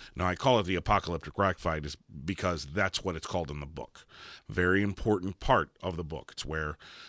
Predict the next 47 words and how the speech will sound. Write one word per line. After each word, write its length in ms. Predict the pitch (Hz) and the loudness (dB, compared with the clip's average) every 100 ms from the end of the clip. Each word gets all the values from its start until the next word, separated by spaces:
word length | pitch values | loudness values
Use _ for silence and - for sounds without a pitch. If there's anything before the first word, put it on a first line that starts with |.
| - | -12
the 80 | - | 0
Losers 400 | 104 123 113 98 | 4 4 4 2
Club 380 | - 104 107 80 | 4 6 6 2
and 160 | 64 | -2
Henry 240 | 98 104 90 | -2 0 0
Bowers 400 | 95 95 92 80 | 2 2 0 -4
and 120 | 76 | -2
his 220 | 107 98 | 0 0
crew, 420 | - 98 92 90 - - - | 0 0 2 0 -4 -18 -12
they 80 | 64 | -8
have 160 | 78 78 | -6 -4
this 200 | 92 - _ | -4 -8 _
giant 280 | - 65 104 | -8 -4 6
rock 240 | 131 123 | 8 8
fight 300 | - 80 - _ | 4 -6 -6 _
in 140 | 85 85 | -10 -10
the 60 | |
quarry. 440 | - 98 78 55 - _ _ _ _ _ _ 110 | -2 -2 -2 -6 -16 _ _ _ _ _ _ -4
It's 180 | 110 123 | 2 6
a 60 | |
little 180 | 135 127 | 8 10
bit 160 | 120 95 | 8 8
different 280 | 110 98 85 | 6 4 0
this 140 | 85 | -2
time. 260 | 82 85 87 | -2 -4 0
Yes, 360 | 101 104 - - - - - | 0 0 -4 -10 -20 -20 -10
it's 180 | 87 - | -6 4
a 60 | 123 | 6
Losers 440 | 135 107 85 85 | 8 6 4 -2
Club, 380 | - 82 80 80 - - - | -2 -2 -2 -8 -16 -20 -6
and 140 | - 104 | 0 2
yes, 240 | 101 - | 2 0
it's 140 | 95 | -2
Henry 240 | 107 101 95 | 0 2 2
Bowers 360 | 87 90 98 | 4 2 2
and 120 | 87 80 | 0 -2
his 180 | 92 | -2
bullies. 540 | 82 135 98 82 69 - - - - - - _ | 4 4 4 2 -4 -8 -12 -20 -20 -20 -20 _
But 100 | 107 | 0
now 200 | 110 113 | 4 6
they're 120 | 110 | 6
having 320 | 110 110 104 98 | 6 6 6 2
this 160 | 90 | 0
fight 460 | - 95 92 - - - _ _ - | 2 2 2 -2 -4 -10 _ _ -6
at 140 | 92 | -6
the 60 | - | -6
creek, 520 | - 139 90 82 | 0 2 2 0